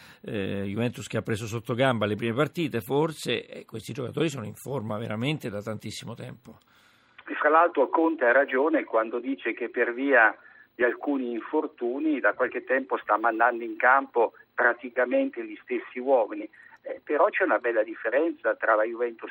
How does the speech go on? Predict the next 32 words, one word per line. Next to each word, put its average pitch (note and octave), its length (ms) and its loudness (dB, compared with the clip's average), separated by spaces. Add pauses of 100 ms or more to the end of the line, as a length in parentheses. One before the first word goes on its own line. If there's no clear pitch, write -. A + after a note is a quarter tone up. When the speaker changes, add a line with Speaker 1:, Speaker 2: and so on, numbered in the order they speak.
Speaker 2:
e A#2+ 40 -8
le A#2+ 60 0
altre B2+ 300 -2
co-, - 180 -16 (140)
squadre C#3 480 2
proprio B2 340 -2
sul B2 180 -10
piano C3 320 2
della A#2+ 220 0
corsa, C3+ 640 0 (300)
del C#3 220 -4
dinamismo C3 840 -2 (180)
e A#2 160 -8
dell'intensità. A#2+ 1000 -4 (160)
Ecco, - 280 -4
per C3 180 -6
esempio C3+ 360 -4
la A2+ 100 0
Fiorentina, B2+ 680 -8 (380)
che, - 140 -6
eh, A#2+ 560 -6
ha A#2 340 -8
giocato C#3 800 2 (300)
molte C#3+ 320 -4
più C3+ 160 -6
partite, B2 460 -2
ad G#2 120 0
esempio A#2+ 440 -4
dell'Inter, A2 600 -4
undici C3 480 -6
o B2 40 -2
dodici, A#2+ 640 -4